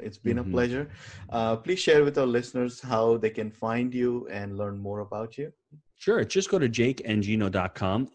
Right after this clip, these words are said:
Speaker 2: If you go to jake and gino dot com forward slash honeybee, you'll get a few resources of the book. You'll get some, uh, videos on there. You'll be able to download our credibility book. If you wanna, you know, invest with our team,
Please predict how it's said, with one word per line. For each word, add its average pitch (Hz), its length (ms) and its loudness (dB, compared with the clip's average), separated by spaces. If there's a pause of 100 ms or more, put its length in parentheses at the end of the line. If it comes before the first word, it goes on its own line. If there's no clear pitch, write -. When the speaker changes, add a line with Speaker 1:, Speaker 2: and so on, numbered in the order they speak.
Speaker 2:
If 107 220 -4
you 120 60 2
go 123 80 4
to 117 100 2
jake 113 280 0
and 101 120 0
gino 104 260 2
dot 98 300 0
com 101 360 0
forward 110 380 2
slash 98 320 0
honeybee, 101 460 2 (340)
you'll 120 120 4
get 113 160 4
a 101 40 0
few 107 200 0
resources 104 560 0
of 95 40 0
the 92 80 2
book. 110 320 4
You'll 98 100 0
get 92 180 -2
some, 90 280 -4
uh, 87 300 -4
videos 113 500 4
on 110 200 4
there. 110 320 2 (220)
You'll 104 120 0
be 101 80 -2
able 92 140 -4
to 95 60 -14
download 98 340 -2
our 92 160 -2
credibility 120 560 2
book. 131 340 0 (140)
If - 100 -12
you 110 60 -2
wanna, 92 160 -2 (100)
you 113 80 -4
know, 95 180 -2 (100)
invest 101 500 -2
with 98 100 -6
our 87 140 -2
team, 143 460 2